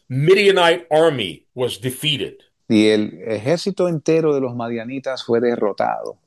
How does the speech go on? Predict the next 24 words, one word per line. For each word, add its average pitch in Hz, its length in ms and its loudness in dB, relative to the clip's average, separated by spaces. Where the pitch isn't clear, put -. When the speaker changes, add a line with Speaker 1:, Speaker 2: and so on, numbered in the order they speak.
Speaker 1:
Remember 143 320 -4
what 160 220 2
they 143 160 0
cried 170 720 2
as 127 220 -4
they 127 160 0
got 147 300 0
that 131 320 -4
mighty 135 440 -4
victory? 160 720 -10
Speaker 2:
¿Recuerdan 147 720 2
lo 120 140 0
que 117 280 -2
gritaban 135 720 -6
según 127 420 -4
obtenían 127 600 -6
esa 127 300 -8
gran 117 280 -2
victoria? 151 560 -6
Speaker 1:
"The 127 100 -2
sword 202 680 6
of 165 160 4
the 156 100 6
Lord 156 720 4